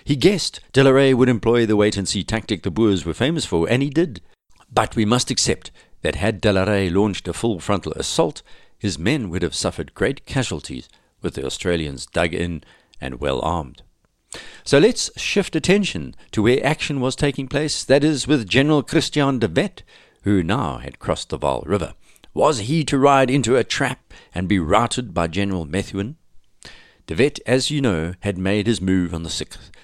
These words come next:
slipping across the Vaal at Schoemansdrift,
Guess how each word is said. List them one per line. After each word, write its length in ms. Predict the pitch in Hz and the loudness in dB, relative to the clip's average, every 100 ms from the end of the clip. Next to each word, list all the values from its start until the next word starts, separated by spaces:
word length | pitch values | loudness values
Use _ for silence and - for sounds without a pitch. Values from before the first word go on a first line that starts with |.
| - | -10
slipping 400 | - 131 135 127 | -4 0 0 0
across 300 | - 113 - | 0 -2 -2
the 120 | 104 | -2
Vaal 380 | 87 80 73 71 | 2 2 2 -2
at 100 | 82 | -6
Schoemansdrift, 800 | - - 160 143 101 82 76 | -6 -4 -2 -2 -4 -6 -6